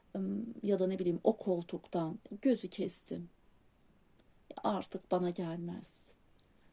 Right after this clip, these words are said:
Ya da "Artık başaramam." dediğiniz o konu olacak. Hayretler edeceksiniz sevgili Kova burçları. Hayret edeceğiniz başarılara mazhar olacaksınız. Bir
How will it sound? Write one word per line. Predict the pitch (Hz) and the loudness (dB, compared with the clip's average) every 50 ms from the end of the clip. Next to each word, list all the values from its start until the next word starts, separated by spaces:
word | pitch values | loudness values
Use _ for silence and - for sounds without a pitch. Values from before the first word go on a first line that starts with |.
| _ - _ _ - | _ -20 _ _ 2
Ya | 220 208 180 175 | 4 4 4 0
da | 196 180 180 - - | -2 -2 -2 0 0
"Artık | 196 190 180 175 - - - - | 0 0 0 -2 -8 -14 -6 -2
başaramam." | - 175 175 - - 185 170 175 170 170 160 160 165 170 - _ _ _ _ _ _ _ _ _ _ - - - - _ - - _ - _ - | -2 -2 -2 -2 -2 -2 -2 0 0 -2 -4 -4 -8 -12 -14 _ _ _ _ _ _ _ _ _ _ -20 -20 -20 -20 _ -20 -20 _ -8 _ 6
dediğiniz | 202 190 175 - 180 175 170 170 170 - - - | 6 6 6 4 2 2 2 0 -2 -4 -4 0
o | - 208 202 - | 0 0 0 0
konu | - - 180 165 165 170 196 214 233 233 - - _ _ _ _ - - - - - - _ _ _ _ | -2 -2 0 0 2 2 2 2 0 0 -4 -14 _ _ _ _ -20 -20 -20 -20 -20 -20 _ _ _ _
olacak. | 208 208 208 226 214 - - 269 226 202 - - | 2 6 6 4 4 4 2 2 2 2 -2 -6
Hayretler | - - - - 196 202 208 208 214 208 - 240 226 | -10 -10 -2 0 2 2 2 2 0 2 2 2 2
edeceksiniz | 220 - - - - 185 190 - - - - 185 180 185 - | 2 0 -2 -6 -6 -6 -4 -4 -6 -6 -4 -6 -6 -4 -4
sevgili | - - - - 185 185 190 - - | -6 -6 -6 -6 -6 -6 -4 -6 -8
Kova | 202 - - 180 180 175 190 | -8 -6 -6 -6 -6 -6 -10
burçları. | 196 - - - - 190 185 - 196 - - _ _ _ _ _ - - _ _ - _ _ | -12 -12 -12 -12 -10 -10 -10 -10 -12 -12 -16 _ _ _ _ _ -20 -20 _ _ -20 _ _
Hayret | - - - 190 180 190 185 180 180 180 180 202 233 247 - - _ - | -20 -10 -6 -2 -2 0 0 0 0 0 4 4 4 4 4 -4 _ -2
edeceğiniz | - 196 - 190 180 - - 185 190 185 196 196 - - | -2 0 0 -2 -2 -2 -4 -4 -2 -2 -2 -4 -4 -4
başarılara | 190 185 - - 190 175 180 170 175 180 202 190 | -4 -4 -4 -4 -4 -4 -2 -4 -4 -2 -2 -2
mazhar | 180 175 180 - - 185 180 185 185 | -2 -2 -2 -4 -4 -4 -4 -4 -4
olacaksınız. | 175 180 180 - 180 180 180 - - - 180 180 196 - - - - - - - - _ - - - - _ _ _ - _ _ _ _ _ _ _ _ _ _ _ _ _ _ - - - - - - - - - - - - _ - _ _ - - - - | -6 -10 -8 -10 -10 -10 -10 -12 -12 -10 -10 -10 -8 -8 -10 -10 -12 -16 -20 -20 -20 _ -20 -20 -20 -20 _ _ _ -20 _ _ _ _ _ _ _ _ _ _ _ _ _ _ -20 -20 -20 -20 -20 -20 -20 -20 -20 -20 -20 -20 _ -20 _ _ -20 -20 4 6
Bir | 285 381 | 6 6